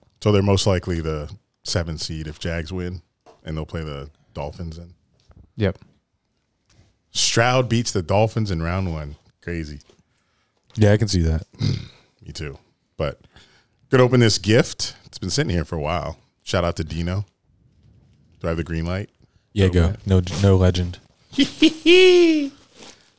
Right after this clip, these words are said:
Speaker 3: You know, Dino's great at gifts. I think this is gonna be really good. It's obviously gonna
Speaker 1: Oh,
Speaker 3: be Jags
Speaker 1: piece of
Speaker 3: related.
Speaker 1: paper.
Speaker 3: Oh, what is it?
Speaker 1: I felt, I thought it was a note. It says, "Merry Christmas, Dad. J,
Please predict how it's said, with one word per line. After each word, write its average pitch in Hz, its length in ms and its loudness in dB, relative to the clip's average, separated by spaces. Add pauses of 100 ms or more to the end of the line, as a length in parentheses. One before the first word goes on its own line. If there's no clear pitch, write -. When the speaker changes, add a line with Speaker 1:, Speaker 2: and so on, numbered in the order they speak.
(340)
Speaker 3:
You 110 180 4
know, 127 140 6
Dino's 117 380 4
great 104 260 4
at 92 120 0
gifts. 101 500 2 (160)
I 92 140 2
think 98 160 2
this 90 80 2
is 87 80 0
gonna 82 80 -2
be 78 100 -4
really 76 280 -4
good. 73 280 -10 (400)
It's 90 160 0
obviously 95 340 4
gonna 92 140 2
Speaker 1:
Oh, 95 40 2
Speaker 3:
be - 40 -8
Jags 85 320 -2
Speaker 1:
piece - 160 -2
of - 80 -6
Speaker 3:
related. 139 180 4
Speaker 1:
paper. 127 200 0 (1080)
Speaker 3:
Oh, 160 140 6
what 156 120 8
is 143 120 4
it? 101 160 0 (180)
Speaker 1:
I 92 120 0 (340)
felt, 127 260 2
I 107 60 -10
thought 123 220 0
it 107 40 4
was 87 140 0
a 90 60 -4
note. 82 320 -6 (340)
It 101 100 -8
says, 120 260 2
"Merry 156 200 4
Christmas, 147 500 0
Dad. 107 540 2
J, 113 200 2